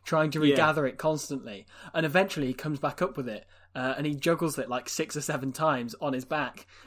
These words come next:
Speaker 1: uh, and eventually comes up with the ball. And you just spend the whole thing really hoping he doesn't drop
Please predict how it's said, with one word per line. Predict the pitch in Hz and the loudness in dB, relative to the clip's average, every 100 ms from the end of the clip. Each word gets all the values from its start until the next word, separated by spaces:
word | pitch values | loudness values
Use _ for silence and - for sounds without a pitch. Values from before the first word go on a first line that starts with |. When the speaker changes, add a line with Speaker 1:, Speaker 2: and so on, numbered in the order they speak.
| - | -14
Speaker 1:
uh, | - 127 131 | -6 -4 -2
and | 135 | -2
eventually | 143 139 139 143 | -2 -2 -2 -4
comes | 147 | -4
up | 143 | -4
with | 135 | -6
the | 127 | -4
ball. | 160 147 131 - - | -2 -2 -4 -10 -8
And | 151 | -6
you | 156 | -4
just | 175 | -2
spend | 175 | 0
the | 165 | 2
whole | 165 175 | 2 0
thing | 175 147 | 0 0
really | 151 147 147 | 2 2 0
hoping | - 160 - 131 | 0 0 0 -2
he | |
doesn't | 135 143 160 | -4 -6 -8
drop | - 165 - | -2 -2 -2